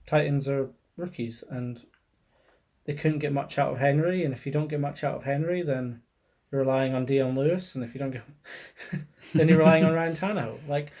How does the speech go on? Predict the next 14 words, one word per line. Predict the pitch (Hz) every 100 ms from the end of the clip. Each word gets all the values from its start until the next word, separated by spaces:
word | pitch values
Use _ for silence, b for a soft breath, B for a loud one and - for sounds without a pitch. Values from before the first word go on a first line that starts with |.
| B B B -
it's | 180 180 - - -
very | 180 170
straightforward. | 151 175 151 170 143 120
If | 123
the | - 147
talented | 165 175 180 180 147
players | 156 147 139
turn | - 143 147
up, | 135 - _ -
they | 147 139
win | 139 135
the | 131
game, | 127 123 117 127
and | 135 131 123 117